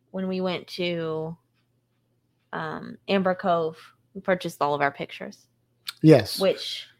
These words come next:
Speaker 1: we'll probably post some or put some up in our videos and stuff.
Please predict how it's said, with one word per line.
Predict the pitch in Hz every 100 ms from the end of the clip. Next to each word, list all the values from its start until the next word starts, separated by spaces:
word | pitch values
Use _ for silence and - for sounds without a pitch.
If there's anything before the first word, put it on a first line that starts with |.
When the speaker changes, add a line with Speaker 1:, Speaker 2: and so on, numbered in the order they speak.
| _ _ _ _ _ _ _ _ _ _ _ -
Speaker 1:
we'll | 202
probably | 208 175 175
post | - 180 175 -
some | 160 151
or | 156
put | 185 -
some | 175 175
up | 160
in | 170
our | 160
videos | 165 160 165 175 -
and | 185
stuff. | - 208